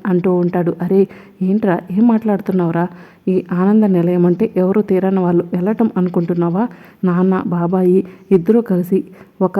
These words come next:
చక్కటి బాటను, ఉమ్మడి కుటుంబం అని అలవాటు చేశారు. ఆ ఉమ్మడి కుటుంబం నుంచి వెళ్ళిపోదాం అనుకుంటున్నావా? ఉమ్మడి కుటుంబం అంటే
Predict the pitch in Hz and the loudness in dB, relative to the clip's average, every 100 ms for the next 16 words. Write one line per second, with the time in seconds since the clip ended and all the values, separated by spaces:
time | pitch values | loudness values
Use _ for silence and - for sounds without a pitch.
0 | 196 - 175 175 202 202 175 175 190 185 | -6 -4 -4 -4 -4 -2 -2 -2 -2 -2
1 | 185 196 190 220 220 170 185 180 180 180 | -4 0 2 2 0 -2 0 0 0 -2
2 | 180 185 - - - - - 180 202 220 | -2 -2 -4 -12 -20 -10 -4 -2 0 0
3 | 214 185 175 180 180 175 185 180 185 185 | 0 0 -2 0 0 -2 -2 -2 0 0
4 | 214 208 190 190 185 175 180 180 - 185 | 0 0 0 0 2 2 0 0 -2 0
5 | 208 220 208 202 175 185 180 170 175 175 | 2 2 2 2 0 0 -2 -2 0 0
6 | 170 170 185 208 214 180 185 180 170 170 | 0 0 0 0 0 -2 -2 0 0 0